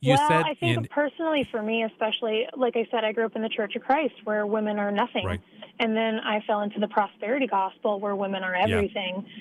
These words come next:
Speaker 2: And so, again, I'm just looking for truth, and it's truly a matter of salvation for me.
Speaker 1: Right.
Speaker 2: Because I
Speaker 1: Yeah.
Speaker 2: don't understand. I'm an apologetics major,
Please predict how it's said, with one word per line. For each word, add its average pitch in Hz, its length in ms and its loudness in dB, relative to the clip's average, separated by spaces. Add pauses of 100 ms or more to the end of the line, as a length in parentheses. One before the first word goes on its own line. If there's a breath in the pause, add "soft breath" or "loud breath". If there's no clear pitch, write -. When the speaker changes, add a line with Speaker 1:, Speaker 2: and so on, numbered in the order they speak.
(200 loud breath)
Speaker 2:
And 208 180 2
so, 196 300 2 (180)
again, 240 380 0
I'm 214 120 -4
just 233 240 2
looking 269 260 2
for 262 140 0
truth, 233 340 2
and 226 100 -2
it's 208 120 -4 (160)
truly 311 280 2
a - 20 4
matter 214 280 2
of 208 160 -2
salvation 190 540 -2
for 190 100 -6
me. 190 260 -2
Speaker 1:
Right. 92 220 -2 (180)
Speaker 2:
Because 220 360 0 (240)
I 233 120 4
Speaker 1:
Yeah. 220 80 6
Speaker 2:
don't 240 140 2
understand. 240 340 -4
I'm 247 100 2
an 233 60 4
apologetics 226 680 2
major, 202 500 -2